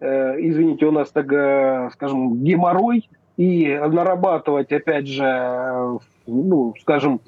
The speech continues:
агентуру и прочее по слежке за этими же персонами, э, от которых вытекает, э, довольно-таки полезная нам информация, э, и если будет он ликвидирован, и поставят нового, где надо опять на-, нарабатывать это всё. То есть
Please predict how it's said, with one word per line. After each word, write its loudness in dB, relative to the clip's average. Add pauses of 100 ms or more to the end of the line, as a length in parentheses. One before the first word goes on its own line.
(180)
агентуру 0
и 0
прочее 0
по -2
слежке -2
за -2
этими 0
же -2
персонами, 0 (320)
э, 0
от 0
которых -2
вытекает, -2 (100)
э, 0
довольно-таки -2
полезная -2
нам -2
информация, 0 (300)
э, 0
и -4 (300)
если -2
будет 0
он 2
ликвидирован, 0
и -2
поставят -2
нового, -2
где 0
надо 0
опять -2
на-, 0
нарабатывать -2
это -4
всё. -4
То -4
есть -4